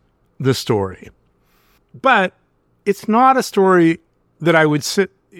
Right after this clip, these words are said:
we talked about this before, it's not a story that I would sit someone down and say, "Look at Doctor Who, do you like this?" <laughs>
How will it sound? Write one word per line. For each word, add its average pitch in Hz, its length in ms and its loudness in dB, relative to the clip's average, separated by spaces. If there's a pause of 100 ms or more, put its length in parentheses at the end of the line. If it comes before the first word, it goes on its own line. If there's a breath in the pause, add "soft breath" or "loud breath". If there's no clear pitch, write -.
(120)
we 190 160 -2
talked 202 240 0
about 143 140 -2
this 147 140 -8
before, 92 520 -6
it's - 140 -8
not 196 260 0
a 233 60 -2
story 127 560 0
that 135 220 -4
I 123 80 0
would 120 160 -2
sit - 260 -6
someone 160 340 -2
down 120 240 0
and 117 100 -2
say, 120 180 -2
"Look 135 300 -4
at 135 100 -10
Doctor 160 360 -2
Who, 147 220 -4
do 104 140 -6
you 120 180 0
like 127 260 -2
this?" 196 320 -2
<laughs> - 200 -10